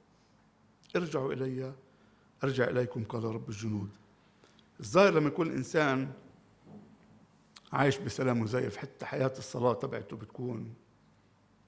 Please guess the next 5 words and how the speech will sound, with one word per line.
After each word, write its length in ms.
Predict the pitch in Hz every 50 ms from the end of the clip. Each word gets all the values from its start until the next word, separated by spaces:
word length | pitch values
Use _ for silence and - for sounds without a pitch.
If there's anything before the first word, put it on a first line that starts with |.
| _ -
مش 200 | - 120 - -
قوية. 440 | - - 110 104 98 - - - - - _ _ _ _ _ _ _ _ _ _ _ _ _ _ _ _ _ -
لازم، 360 | 135 143 147 127 139 156 156
إخوتي، 260 | 151 - - - 139
نرجع، 500 | 123 127 143 143 123 110 123 117 107 107